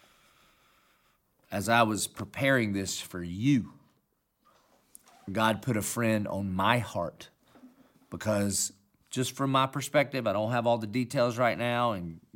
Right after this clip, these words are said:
good gracious, I'm not the perfect Christian. <clears throat> But it just seems to me like there was a season in his life where he was leaning into the Lord, and it seems to me right now there's isolation and he's leaning away. And so I just sent a text just to get together.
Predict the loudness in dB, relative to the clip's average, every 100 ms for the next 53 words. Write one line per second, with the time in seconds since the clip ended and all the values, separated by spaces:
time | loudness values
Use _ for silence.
0 | -8 -6 -2 -2 -2 -4 -6 -2 -2 -2
1 | -4 -6 -8 -10 -12 -12 -14 -16 -20 _
2 | _ -20 -20 -18 -4 -2 -2 -6 0 4
3 | 4 4 -2 -20 -20 -20 -20 -20 -20 -20
4 | _ _ -4 0 0 2 4 6 6 4
5 | 2 4 6 6 6 6 6 4 4 0
6 | -2 -2 -2 4 6 6 4 2 2 2
7 | 4 6 4 2 0 0 0 -2 0 0
8 | 0 -2 -4 -6 -4 0 2 2 0 0
9 | 0 0 2 2 4 4 4 0 -4 -6
10 | -6 -4 0 2 2 0 0 2 2 4
11 | 4 2 2 2 2 0 -2 0 0 -2
12 | -2 -2 -2 -4 -4 -4 -6 -6 -6 -4
13 | -4 -4 -2 -2 -2 -4 -6 -6 -6 -4
14 | -4 -4 0 2 2 0 -10 -8 -6 -6
15 | -8 -12 -14 -20